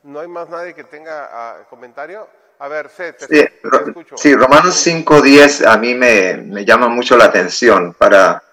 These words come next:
Speaker 2: o sea, que va más allá, dice Romanos cinco diez, "Porque si siendo enemigos", esto es cuando siendo enemigos, nos dice, "Porque si siendo enemigos fuimos reconciliados con Dios por la muerte de su Hijo". Dios murió por nosotros siendo enemigos.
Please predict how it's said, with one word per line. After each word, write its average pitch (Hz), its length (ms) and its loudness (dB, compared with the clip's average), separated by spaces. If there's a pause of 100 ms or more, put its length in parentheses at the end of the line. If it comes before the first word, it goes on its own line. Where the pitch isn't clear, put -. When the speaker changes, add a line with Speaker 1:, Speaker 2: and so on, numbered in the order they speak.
(720)
Speaker 2:
o 104 60 -6
sea, - 180 4
que 120 140 4
va 120 140 8
más 143 220 4
allá, 127 220 6
dice 123 300 2
Romanos 127 380 2
cinco 143 240 -2
diez, 139 180 0
"Porque 123 320 -2
si 110 220 -8
siendo 170 500 4
enemigos", 110 680 -2
esto 101 180 -6
es 135 80 -4
cuando 104 380 -2
siendo 156 480 2
enemigos, 107 760 -4 (1160)
nos 113 140 0
dice, 131 320 0
"Porque 123 300 2
si 120 140 -6
siendo 175 260 2
enemigos 151 500 4
fuimos 185 580 2
reconciliados 139 960 2
con 113 240 -4
Dios 135 280 2
por 123 160 0
la 110 100 6
muerte 123 540 0
de 101 100 0
su 101 220 -4
Hijo". - 400 -8 (160)
Dios 127 260 2
murió 120 260 2
por 117 120 0
nosotros 107 340 -2
siendo 151 480 0
enemigos. 110 680 -4